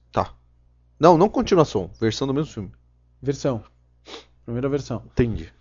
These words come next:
Speaker 2: O filme que foi ao cinema.
Speaker 1: Ah, já. Lembrei
Speaker 2: Lembrou?
Speaker 1: disso, dessa história aí. É.
Speaker 2: Então. E aí ele é chamado pra eliminar esses quatro.
Speaker 1: É.
Speaker 2: Aí ele ainda fala, "Não, não quero, tô aposentado, chama o Zé." Ele fala, "Não, o Zé morreu."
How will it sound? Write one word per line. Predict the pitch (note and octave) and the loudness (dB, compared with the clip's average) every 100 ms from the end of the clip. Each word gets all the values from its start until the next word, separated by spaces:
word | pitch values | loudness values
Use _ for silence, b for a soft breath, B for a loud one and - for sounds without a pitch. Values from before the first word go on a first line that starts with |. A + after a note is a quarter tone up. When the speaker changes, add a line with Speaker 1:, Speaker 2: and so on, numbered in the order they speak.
| _ | _
Speaker 2:
O | A3+ | -4
filme | C#4+ C4+ | 0 0
que | - | 4
foi | A3 | 6
ao | G3 | 6
cinema. | F#3 - F#3+ E3+ | 4 2 2 0
Speaker 1:
Ah, | A#2+ | -2
já. | F#2 - - | -6 -12 -8
Lembrei | A#2+ A2+ F2+ F2+ | -6 -4 -4 -6
Speaker 2:
Lembrou? | A#2 B2+ G3 | -4 2 2
Speaker 1:
disso, | A2+ | 2
dessa | - | -6
história | B2 - F2+ - - _ | -12 -8 -8 -8 -12 _
aí. | F2+ | -18
É. | E2+ _ _ _ - | -18 _ _ _ -10
Speaker 2:
Então. | G#3+ - A#2+ - _ _ b b b _ _ _ _ - | -8 -4 -4 -6 _ _ b b b _ _ _ _ -10
E | C#4+ | -2
aí | D4 F#3+ A#3+ | 2 4 4
ele | B3+ | 4
é | A#3 | 4
chamado | - A3+ F#3 G3 G3 A3+ - _ _ - | 2 2 4 4 2 -2 -6 _ _ 0
pra | F#3+ | 4
eliminar | G3 G3+ G3+ | 4 2 0
esses | G3 G#3 - | 0 -4 -2
quatro. | E3 A#2 - A#2 - _ _ _ | 2 2 -2 -12 -20 _ _ _
Speaker 1:
É. | A#2+ G#2+ F#2+ _ _ _ - | -4 -4 -6 _ _ _ -4
Speaker 2:
Aí | C3+ | 0
ele | D#3+ | 4
ainda | D#3+ | 4
fala, | - D#3 | 4 0
"Não, | F3+ B3 A3+ | 0 0 0
não | G3 | -2
quero, | - G3 G#3+ G#3 F3+ | 2 4 6 6 4
tô | F3+ | 2
aposentado, | F3+ F#3+ F3+ E3+ - G3+ G3+ F#3 | -2 -2 -2 0 4 8 8 6
chama | - G#3 A3+ A#3 | 4 4 6 8
o | A3 G3+ | 8 8
Zé." | C#3+ A#2+ F#3 E3 A2+ | 6 10 10 12 8
Ele | - | -4
fala, | G2+ D3+ D3+ | -6 -4 -2
"Não, | D3 B2 | -2 -4
o | |
Zé | A#2+ C3+ D3+ | -2 2 2
morreu." | D#3 D#3+ B2+ A#2 | 0 0 0 -2